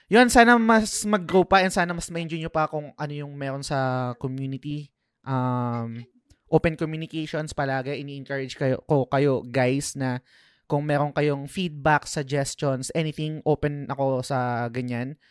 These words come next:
To be honest, um, uhaw ako sa, sa, sa feedback kasi minsan, pag involved ka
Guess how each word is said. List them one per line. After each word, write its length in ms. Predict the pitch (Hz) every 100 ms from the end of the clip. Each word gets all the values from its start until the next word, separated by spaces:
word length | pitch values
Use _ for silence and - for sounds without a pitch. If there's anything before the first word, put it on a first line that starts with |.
| _ _ _ _ _ _ _ _ _ _
To 80 | -
be 80 | 165
honest, 560 | 175 170 185 - - - _ _ -
um, 640 | 156 147 143 139 135 131
uhaw 320 | 180 170 170
ako 100 | 151 160
sa, 240 | 165 143 - _
sa, 320 | - 151 139
sa 160 | 135 147
feedback 480 | - 143 127 127 143
kasi 240 | 139 151 - _ _ _ _ _ _
minsan, 720 | 180 190 208 190 185 175 160 - _ _ _ _ _ _ _ _ _ -
pag 160 | 175 160 _ -
involved 500 | 185 160 180 165 -
ka 480 | 175 160 147 143